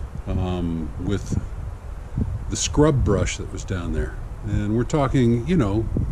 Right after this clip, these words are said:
uh, five, five foot tall on the average. Go in and clear from the ground up five to six feet, because that eliminates that first ladder, and it also gives you a chance to get a look at the trees,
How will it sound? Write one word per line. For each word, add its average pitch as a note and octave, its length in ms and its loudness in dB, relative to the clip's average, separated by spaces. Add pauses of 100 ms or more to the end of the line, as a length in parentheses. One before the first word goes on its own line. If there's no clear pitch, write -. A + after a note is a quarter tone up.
(160)
uh, A#2+ 480 0 (1200)
five, C3+ 320 4 (400)
five F#3+ 320 4
foot - 180 6
tall F#2+ 400 4 (100)
on G#2+ 140 0
the G2 140 0
average. F2+ 400 -4 (840)
Go D#3+ 240 8
in C3 480 8 (1300)
and A2 300 4
clear C#3+ 320 10
from A#2+ 220 8
the A2 80 10
ground B2+ 420 12
up B2 220 10 (260)
five C3 320 4
to - 80 2
six - 300 4
feet, C3+ 320 4 (920)
because C#3 360 8
that D#3 240 8
eliminates C3 520 12
that A#2+ 180 6
first A#2+ 300 8
ladder, A#2+ 420 8 (180)
and G#2+ 120 6
it A2 100 6
also B2 220 6
gives A#2 260 6
you A2+ 140 8
a - 60 2
chance A#2+ 500 2
to G#2+ 400 4
get A#2+ 180 6
a G#2+ 40 6
look A#2 260 8
at - 80 4
the - 60 0
trees, A#2+ 580 4